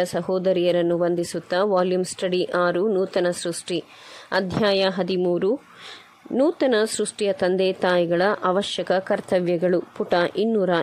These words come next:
ಎಂಬತ್ತೈದು. ನಾವು ದೇವರ ವಾಕ್ಯದಲ್ಲಿ ನಡೆಯಬೇಕಾದ ಮಾರ್ಗಕ್ಕೆ ತಕ್ಕಂತೆ ಹುಡುಗನನ್ನು ಶಿಕ್ಷಿಸು, ಮುಪ್ಪಿನಲ್ಲಿಯೂ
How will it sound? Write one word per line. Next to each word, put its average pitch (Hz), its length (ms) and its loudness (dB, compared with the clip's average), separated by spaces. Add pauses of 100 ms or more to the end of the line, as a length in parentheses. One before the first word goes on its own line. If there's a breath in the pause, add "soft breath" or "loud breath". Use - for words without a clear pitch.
(120)
ಎಂಬತ್ತೈದು. 175 600 0 (840 loud breath)
ನಾವು 247 360 4
ದೇವರ 320 360 2
ವಾಕ್ಯದಲ್ಲಿ 220 680 2
ನಡೆಯಬೇಕಾದ 190 880 2
ಮಾರ್ಗಕ್ಕೆ 180 600 0
ತಕ್ಕಂತೆ 180 640 -2
ಹುಡುಗನನ್ನು 175 680 0
ಶಿಕ್ಷಿಸು, 175 760 -6 (500 loud breath)
ಮುಪ್ಪಿನಲ್ಲಿಯೂ 208 1080 0